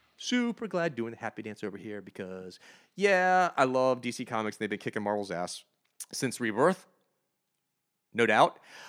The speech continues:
And then I heard they're bringing over It to D C Comics,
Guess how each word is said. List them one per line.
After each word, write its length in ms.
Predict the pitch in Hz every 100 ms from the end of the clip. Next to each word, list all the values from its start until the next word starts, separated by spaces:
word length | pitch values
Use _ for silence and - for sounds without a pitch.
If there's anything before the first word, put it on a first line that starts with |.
| -
And 120 | 139 135
then 160 | 139
I 120 | 131
heard 260 | 120 123 120
they're 180 | 113 110
bringing 300 | 113 117 107
over 360 | 107 101 101 -
It 340 | 139 180 - - _ _ _ _ _ _ - - - -
to 340 | - 120 113
D 120 | 117
C 140 | 120 117
Comics, 560 | 117 113 185 - -